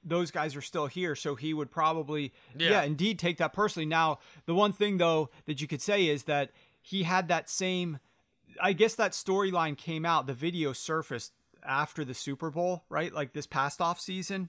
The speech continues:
Speaker 1: that came out,
Speaker 2: Mm-hmm.
Speaker 1: I think.
Speaker 2: Yep.
Speaker 1: But he was already thinking that before
Speaker 2: Yes.
Speaker 1: he played the Bears last year, and he lost to them by one point.
Speaker 2: That's
Speaker 1: So it's
Speaker 2: fair.
Speaker 1: not as if this is,
Speaker 2: That's
Speaker 1: like,
Speaker 2: fair.
Speaker 1: the first time that he's gotten the opportunity to give
Speaker 2: Yep.
Speaker 1: them payback. If they were the team,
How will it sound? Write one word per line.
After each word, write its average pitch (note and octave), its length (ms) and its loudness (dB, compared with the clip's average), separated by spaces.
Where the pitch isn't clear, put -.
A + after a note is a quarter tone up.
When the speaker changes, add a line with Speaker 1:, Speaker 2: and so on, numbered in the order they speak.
Speaker 1:
that E3+ 140 -8
came F#3 200 -6
out, F3+ 200 -4
Speaker 2:
Mm-hmm. D#3+ 120 -14
Speaker 1:
I E3 40 -8
think. G#3 220 -6
Speaker 2:
Yep. D#3+ 140 4
Speaker 1:
But G3+ 280 6
he A3 140 -2
was A3 160 0
already G#3 300 4
thinking F#3 460 -2
that B2+ 320 -2
before F3 320 4
Speaker 2:
Yes. - 80 -2
Speaker 1:
he G3+ 100 0
played G3+ 320 4
the D#3 60 0
Bears F#3 480 4
last F3+ 420 2
year, C#3+ 180 -2
and D#3+ 120 -2
he D#3+ 80 0
lost E3+ 340 2
to D#3+ 60 -4
them D#3 200 0
by D3+ 120 0
one D3+ 200 2
point. B3+ 220 2
Speaker 2:
That's C#4 120 -4
Speaker 1:
So C4 80 4
it's A#3+ 80 6
Speaker 2:
fair. A#3 80 2
Speaker 1:
not G3 180 2
as G3 100 -6
if F#3+ 180 0
this F#3+ 220 0
is, F#3 120 -6
Speaker 2:
That's F3+ 80 -2
Speaker 1:
like, D#3+ 120 2
Speaker 2:
fair. B3 300 -2
Speaker 1:
the D#3+ 160 2
first E3+ 380 0
time E3 260 2
that D3+ 160 -2
he's E3 240 -6
gotten D#3 260 2
the D#3+ 140 -2
opportunity D3 520 -4
to - 120 -16
give E3 100 0
Speaker 2:
Yep. D3 80 4
Speaker 1:
them C3+ 100 -4
payback. D#3+ 540 2
If G#3 180 -4
they G3 120 4
were F#3 200 2
the D#3 120 -4
team, F#3+ 320 -4